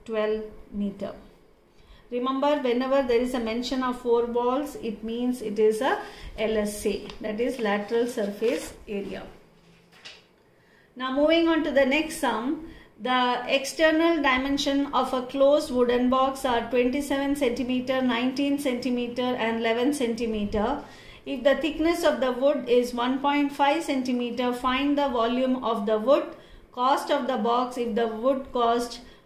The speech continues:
one rupees twenty paise per centimeter cube,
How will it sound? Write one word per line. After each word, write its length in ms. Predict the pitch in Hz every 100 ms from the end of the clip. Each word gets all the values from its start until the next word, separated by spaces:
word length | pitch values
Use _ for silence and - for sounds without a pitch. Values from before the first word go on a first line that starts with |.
| _
one 220 | - 254 277
rupees 380 | 285 269 262 262
twenty 340 | 240 247 254
paise 340 | 254 254 240 254 247
per 160 | 240 220
centimeter 720 | 240 233 277 254 262 247 214
cube, 420 | - 269 330 370